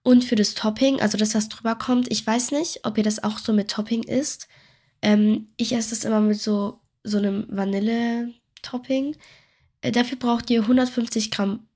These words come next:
Puderzucker, achtzig bis neunzig Gramm Frischkäse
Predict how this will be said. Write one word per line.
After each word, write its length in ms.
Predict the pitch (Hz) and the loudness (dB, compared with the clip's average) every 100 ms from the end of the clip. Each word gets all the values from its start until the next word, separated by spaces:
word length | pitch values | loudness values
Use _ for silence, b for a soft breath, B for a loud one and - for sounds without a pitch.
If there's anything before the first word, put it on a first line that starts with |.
| _ | _
Puderzucker, 800 | - 226 233 - 254 285 302 320 - b b b b b _ - | -2 -2 0 -4 0 2 2 -2 -18 b b b b b _ -4
achtzig 380 | 269 - 277 - | -2 0 -2 0
bis 180 | - | 0
neunzig 340 | 233 226 226 - | 2 0 0 -2
Gramm 200 | 208 196 | -2 -4
Frischkäse 880 | - 240 - - 277 277 294 330 | -2 0 0 2 2 4 4 4